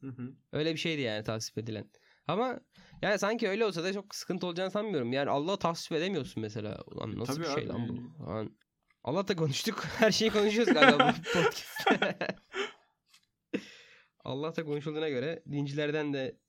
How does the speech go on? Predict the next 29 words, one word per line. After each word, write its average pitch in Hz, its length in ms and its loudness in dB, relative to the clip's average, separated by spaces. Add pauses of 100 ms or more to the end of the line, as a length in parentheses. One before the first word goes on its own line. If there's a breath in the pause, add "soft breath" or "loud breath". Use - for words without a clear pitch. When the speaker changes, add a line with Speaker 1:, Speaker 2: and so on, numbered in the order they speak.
Speaker 2:
linç 139 260 -4
yediğimize 135 380 -4
göre 127 320 -2 (160)
onların 123 360 -4
linci 127 280 -4
biraz 123 220 -2
garip 123 180 -4
oluyor. 120 340 -6 (240)
Speaker 1:
Hadi 120 280 -8
bakalım. - 340 -12 (140)
Allah'ından 131 840 -4
bul 120 140 -6 (100)
diye 120 360 -6 (160)
bir 113 220 -10
linç 113 240 -8
yersin. 104 380 -12 (640)
Speaker 2:
Abi 170 160 -2
bir 151 60 -6
de 208 220 -2 (100)
şey 185 440 -2
söylemek 117 480 -2
istiyorum. - 400 -8
A 139 180 -2
S 151 140 -2
M 156 140 2
R 147 80 -2
dinleyenleri 135 560 0
eleştirmek 117 600 -4
istiyorum. 107 460 -6